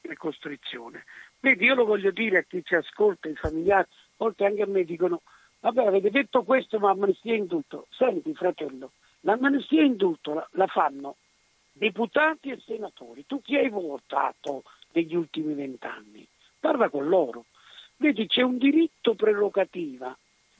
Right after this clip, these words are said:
dei consiglieri regionali, deputati, europarlamentari, come noi garanti,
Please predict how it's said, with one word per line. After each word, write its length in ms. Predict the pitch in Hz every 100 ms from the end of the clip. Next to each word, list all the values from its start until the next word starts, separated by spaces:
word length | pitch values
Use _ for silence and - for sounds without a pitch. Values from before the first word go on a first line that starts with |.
| _
dei 140 | - 175
consiglieri 680 | 214 196 214 196 269 269
regionali, 760 | 226 214 170 170 139 123 - 131
deputati, 800 | 160 220 202 - 139 120 _ 127 _ -
europarlamentari, 1080 | 214 196 185 - 160 156 147 131 120 - - _ _ -
come 200 | 131 143
noi 160 | 151
garanti, 600 | 135 120 - - - 196